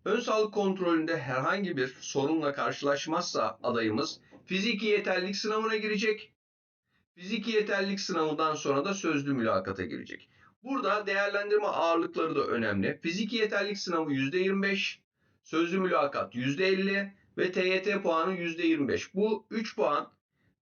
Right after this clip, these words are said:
birleştirilecek ve ortaya bir puan çıkarılacak. O puana göre de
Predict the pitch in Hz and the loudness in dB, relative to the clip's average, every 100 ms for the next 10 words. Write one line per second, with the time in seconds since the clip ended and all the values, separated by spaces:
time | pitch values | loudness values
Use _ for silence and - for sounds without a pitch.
0 | _ 196 208 196 220 208 190 214 214 175 | _ 2 2 4 -2 -2 2 2 2 0
1 | 185 185 175 175 185 170 180 190 - _ | 0 2 0 2 2 2 2 0 -8 _
2 | - 180 143 147 160 - - 123 113 131 | -8 -6 -2 0 0 -2 -2 0 0 -2
3 | - - - 170 147 139 120 123 | -2 -2 0 0 2 0 0 0